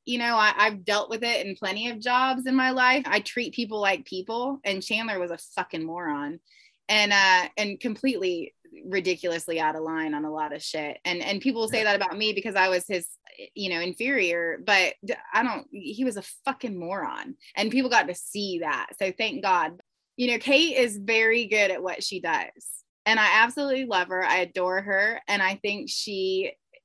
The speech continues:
Speaker 1: excels in, you know, being a, a character that is, you know, eh, she's, she's just like me in a sense where you either like her or you don't, you know what I mean? Like, you love her, you hate her.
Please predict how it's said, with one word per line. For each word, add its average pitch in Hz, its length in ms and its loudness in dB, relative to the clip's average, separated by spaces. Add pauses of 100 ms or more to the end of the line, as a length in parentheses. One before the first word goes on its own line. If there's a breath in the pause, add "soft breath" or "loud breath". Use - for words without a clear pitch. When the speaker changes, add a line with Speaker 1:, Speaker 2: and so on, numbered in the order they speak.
(120)
Speaker 1:
excels 214 1040 0 (120)
in, 196 500 0 (260)
you 208 140 -4
know, 180 340 -2 (180)
being 208 580 -4 (540)
a, 175 80 -2 (140)
a 202 80 0
character 214 760 0
that 185 240 6
is, 185 380 -2 (140)
you 208 120 -6
know, 175 320 -2 (200)
eh, 143 100 -6 (200)
she's, 226 460 -4 (1400)
she's 277 380 2
just 349 240 0
like 302 240 6
me 285 260 6
in 269 80 4
a 240 80 -4
sense 220 340 -2
where 214 120 -2
you 220 200 -4
either 220 220 0
like 214 320 4
her 226 240 2
or 196 60 2
you 196 180 -4
don't, 214 320 0 (160)
you 208 140 -6
know 202 80 -2
what 202 100 0
I 196 80 0
mean? 185 320 -2
Like, 185 160 -2
you 190 100 -6
love 208 200 2
her, 214 60 -2
you 202 160 0
hate 208 280 2
her. 160 240 -2